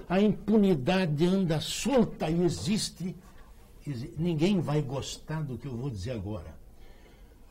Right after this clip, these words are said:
Uma este-, uma espécie de aristocracia estruturada neste governo,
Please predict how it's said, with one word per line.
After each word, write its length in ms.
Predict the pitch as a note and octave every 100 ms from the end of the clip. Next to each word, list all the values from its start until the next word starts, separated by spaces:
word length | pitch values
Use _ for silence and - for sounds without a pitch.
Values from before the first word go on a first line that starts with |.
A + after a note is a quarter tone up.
| -
Uma 180 | E3+ F#3
este-, 480 | F3 - - G#3+ A#3
uma 160 | G3+ F#3
espécie 340 | D#3 - A#3
de 120 | E3+
aristocracia 1200 | G#3+ G#3 - - C4+ B3+ - F3 - - - F#4+ B3
estruturada 1000 | F#3 - - G3 F3 - D#3 G3 G3 D3+
neste 360 | E3 E3+ - E3
governo, 540 | C#3+ C3+ C3+ D3 G#2